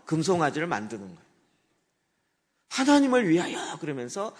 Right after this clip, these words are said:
세상적인 방법을 자꾸 들여놓는 거죠. 그럼 이것을 예수 그리스도를 믿고 난 다음에도 이 방법이 바꿔지지 않는 경우가 너무 많아요.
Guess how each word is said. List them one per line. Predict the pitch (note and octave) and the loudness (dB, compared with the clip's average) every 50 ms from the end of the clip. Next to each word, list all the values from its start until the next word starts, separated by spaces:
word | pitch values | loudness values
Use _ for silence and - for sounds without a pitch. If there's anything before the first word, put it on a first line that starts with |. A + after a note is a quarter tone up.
| - - | -20 -8
세상적인 | - B3 A#3+ C4 C#4 C4+ B3+ A#3 A3 G3 G3 F#3+ F#3 | -2 -2 0 0 0 -2 -2 -4 -4 -4 -4 -6 -6
방법을 | D#3+ C3 A#2+ B2 A#2+ C3+ E3+ G#3+ | -8 -10 -10 -10 -10 -10 -10 -10
자꾸 | - - - - - - A3 A3 | -10 -8 -8 -10 -8 -8 -8 -8
들여놓는 | - C#3+ C3+ C3 A#2+ A#2 G#2+ G2+ F#2 E2+ | -6 -6 -6 -6 -6 -6 -8 -10 -10 -12
거죠. | E2 D#2 - - - _ _ - _ _ _ _ _ _ _ _ _ _ _ _ _ _ _ _ _ _ _ _ _ _ - - _ - _ _ _ _ _ _ _ - | -16 -18 -20 -20 -20 _ _ -20 _ _ _ _ _ _ _ _ _ _ _ _ _ _ _ _ _ _ _ _ _ _ -20 -20 _ -20 _ _ _ _ _ _ _ -4
그럼 | D#3+ F3 F3+ | -2 0 2
이것을 | E3+ E3 F#3+ G3 F#3 - A3 A3 F3+ B2 G#2 - - - _ _ _ _ _ _ - | 2 2 2 0 0 0 0 0 0 -2 -4 -8 -14 -20 _ _ _ _ _ _ 2
예수 | C3 E3+ G3+ G#3 - A3 G#3 | 2 2 4 4 2 0 0
그리스도를 | - F#3 F3 G3 F#3+ - - G3 F#3+ F#3+ G3 G3+ F3+ | 2 2 0 0 -2 -4 -6 -4 -2 0 0 0 0
믿고 | B2 - - F3 A3 - - - - A#3 | -2 -4 -6 -6 -6 -8 -4 -4 -2 0
난 | G#3+ G3+ G3+ G#3 | 0 -2 -4 -4
다음에도 | G3 D#3 F#2+ G#2 B2 B2+ C3 B2 A#2 - D#3+ F3+ | -6 -8 -8 -6 -6 -4 -4 -6 -6 -6 -6 -6
이 | F3 F3 F3 - | -6 -8 -10 -16
방법이 | - - - C3+ C#3+ E3 F3 A#3 A#3 A#3 A#3+ A#3 | -20 -16 -12 -10 -8 -4 -2 -2 -2 0 -4 -8
바꿔지지 | A#3 - - - - - D3+ C#3+ - C3 - D3 | -8 -10 -12 -10 -8 -8 -8 -8 -8 -10 -8 -8
않는 | A2+ G2+ A#2 C3 C#3+ C#3+ | -8 -8 -8 -8 -10 -8
경우가 | C3 B2+ A2 G#2+ A2+ C#3 E3 | -8 -8 -8 -8 -8 -10 -8
너무 | C3 A2 A2+ C3+ D#3 F3+ F3+ | -6 -2 0 0 2 0 0
많아요. | C#3 G#2 F2 D#2 D2 - | -2 -6 -10 -12 -16 -20